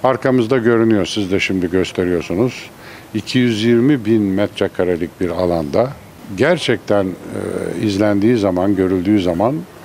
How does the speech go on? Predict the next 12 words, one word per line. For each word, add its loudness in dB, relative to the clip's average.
e, -2
insanda 0
hayranlık 0
uyandıran 0
büyükşehir 0
belediyelerimiz 2
burada 2
kendi 0
alanlarını 2
kendileri 2
projelendirerek 0
yapmışlar. -2